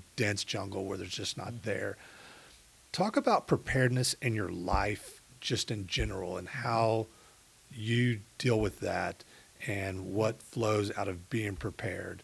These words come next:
Speaker 2: Mm-hmm.
Speaker 1: versus being unprepared, whether it's your hike into the canyon or sending people to South America.
Speaker 2: Yeah, that's, uh, I mean, that's a great question because, uh, you know, I, I sort of,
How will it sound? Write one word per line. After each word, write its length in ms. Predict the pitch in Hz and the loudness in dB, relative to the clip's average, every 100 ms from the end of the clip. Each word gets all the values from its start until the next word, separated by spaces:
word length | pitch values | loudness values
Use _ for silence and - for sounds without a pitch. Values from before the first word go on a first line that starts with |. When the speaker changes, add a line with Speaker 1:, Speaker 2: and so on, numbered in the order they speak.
| - | -12
Speaker 2:
Mm-hmm. 300 | 113 107 110 | -12 -12 -4
Speaker 1:
versus 300 | 110 98 101 | -2 0 -2
being 240 | 95 92 95 | -2 -4 -4
unprepared, 560 | 107 - 101 - 92 | -4 -4 -6 -6 -8
whether 220 | 92 95 92 | -6 -6 -6
it's 180 | - | -6
your 200 | - - - - - - | -6 -8 -10 -20 -20 -8
hike 240 | 110 104 | -6 -4
into 120 | 104 | -6
the 120 | 95 | -6
canyon 560 | - 113 98 98 95 98 - - | -6 -6 -6 -6 -8 -10 -14 -14
or 320 | 110 104 98 90 - - | -4 0 0 -2 -12 -14
sending 400 | - - 110 98 | -6 -2 -2 -4
people 240 | 87 120 - | -4 -4 -4
to 60 | |
South 260 | - - - | -4 -4 -6
America. 440 | 90 85 82 - - - - - - - | -10 -12 -12 -14 -16 -18 -20 -20 -20 -6
Speaker 2:
Yeah, 400 | 156 147 139 117 135 | 0 2 2 -2 -2
that's, 460 | 151 175 - - | 0 0 -2 4
uh, 520 | 156 143 127 113 104 101 | 6 6 6 2 -2 -6
I 240 | - - | -12 -6
mean, 80 | 147 | -4
that's 140 | 135 | -4
a 40 | 135 | 0
great 280 | 143 127 | 2 2
question 560 | - 143 127 - 131 127 | 2 4 4 4 -2 -2
because, 580 | 123 - 123 120 117 - - - - - - - - - | -2 -4 0 0 -2 -6 -14 -20 -20 -18 -14 -14 -16 -6
uh, 500 | 139 131 123 113 113 - | 0 2 2 0 -2 -4
you 200 | 127 135 | -2 2
know, 260 | 139 120 113 120 | 4 4 2 0
I, 340 | 127 120 117 - | 4 4 4 0
I 120 | 117 | -2
sort 440 | 120 - 165 156 151 | 0 2 6 8 8
of, 280 | 117 117 | 4 2